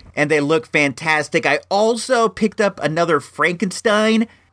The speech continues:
because I had the Dracula on the wall, and I'm like, "Let's get the Frankenstein too." And I knew that there was one available down at our Target. It had been there forever. The rub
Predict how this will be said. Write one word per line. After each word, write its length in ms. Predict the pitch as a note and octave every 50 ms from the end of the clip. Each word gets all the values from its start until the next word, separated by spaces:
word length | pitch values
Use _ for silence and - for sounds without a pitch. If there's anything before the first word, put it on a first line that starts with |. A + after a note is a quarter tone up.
| - D3 B2
because 760 | - - A#2+ - F3 D#3 D3+ D3+ D3+ D3 C#3+ C#3+ C#3+ C3 - -
I 140 | D3+ D3+
had 180 | D3+ E3+ F#3 F#3+
the 100 | F3 E3+
Dracula 600 | B2 A2 C3 D3+ D#3 D#3 - - B2 A#2 A2 G#2
on 180 | - G2+ A2 A2
the 80 | A2
wall, 440 | G#2 G#2 G#2 G2+ G2+ G2 G2 G2+ - - _ _ _
and 100 | - B3+
I'm 60 | -
like, 180 | - F#3 - -
"Let's 160 | G4 G4 -
get 160 | - D#4+ A3
the 100 | - A3+
Frankenstein 760 | - - G#3+ G#3 F#3+ - G3 D3 - - - E3+ D#3+ D#3 C#3
too." 280 | B2+ - - C3 G#2 F2+
And 100 | F2+ G2+
I 60 | G#2
knew 200 | A2+ C3 D#3+ F#3
that 200 | F3+ E3 E3+ C3
there 180 | - D3 C3+ C3+
was 480 | B2+ B2+ B2+ A#2+ A#2+ A#2 A2+ G#2+ G#2
one 440 | G#2+ G2+ G#2+ G#2+ A#2+ B2+ B2 A#2+ A#2 -
available 580 | - G2 F2 A2+ G#2+ A2 A2 G#2+ G2+ G#2 G#2
down 280 | G2 F2+ A2 G#2+ G#2+ G#2
at 100 | G#2 G2
our 180 | - G#2 G#2
Target. 420 | F#2+ - - - G2 F2+ - - E2
It 80 | F2+
had 100 | G2 G#2
been 160 | G#2+ D3+ D#3 E3
there 160 | E3+ D#3+ D#3
forever. 580 | - D#3+ C#3 - - C3 C#3 G#2 G2 D2+ - - -
The 160 | A2+ A#2+ C3+
rub 380 | A#2 A#2 D3+ D#3 D#3+ D#3+ B2+